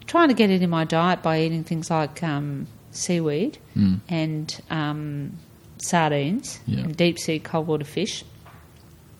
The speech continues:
Speaker 1: Um, and there's a supplement I'm taking that's a brown seaweed from a cleaner part of the Atlantic Ocean, which is
Speaker 2: Oh, okay.
Speaker 1: a bit like kelp.
Speaker 2: Yeah.
Speaker 1: Um, and it's rich in iodine, so I'm taking that. But I'm also taking a little bit of Lugol's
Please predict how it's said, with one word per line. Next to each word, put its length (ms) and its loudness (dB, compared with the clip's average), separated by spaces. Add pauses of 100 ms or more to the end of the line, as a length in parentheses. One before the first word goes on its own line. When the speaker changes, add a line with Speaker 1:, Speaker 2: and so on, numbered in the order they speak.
(140)
Speaker 1:
Um, 320 2
and 80 -2
there's 200 0
a 180 2 (400)
supplement 480 0
I'm 100 -2
taking 480 -4
that's 280 -2
a 60 -2
brown 680 0
seaweed 560 -2
from 220 -6
a 60 -6
cleaner 500 -2
part 320 0
of 60 -4
the 160 0
Atlantic 520 -4
Ocean, 560 -2
which 180 -6
is 220 0
Speaker 2:
Oh, 120 0
okay. 160 -4
Speaker 1:
a 20 -6
bit 120 4
like 220 4
kelp. 340 -2 (200)
Speaker 2:
Yeah. 180 2 (240)
Speaker 1:
Um, 300 2
and 120 0
it's 200 -2
rich 240 0
in 320 -2
iodine, 460 2
so 140 -2
I'm 80 0
taking 380 -4
that. 220 0
But 80 2
I'm 160 2
also 340 0
taking 300 -4
a 40 -2
little 140 -2
bit 160 0
of 80 -4
Lugol's 680 -2